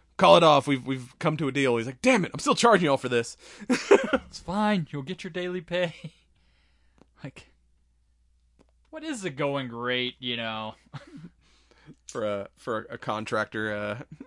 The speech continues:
Speaker 1: <laughs> does he get benefits? Is he just like <laughs>
Speaker 2: This comes with health and dental, right? I, I mean, dude, like,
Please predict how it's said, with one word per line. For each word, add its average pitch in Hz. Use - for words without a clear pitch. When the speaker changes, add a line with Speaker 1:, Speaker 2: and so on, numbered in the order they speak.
Speaker 1:
<laughs> -
does 147
he 185
get 208
benefits? 139
Is 131
he 156
just 214
like 220
<laughs> -
Speaker 2:
This 220
comes 285
with 190
health 175
and 135
dental, 127
right? 113
I, 214
I 240
mean, 294
dude, 311
like, 214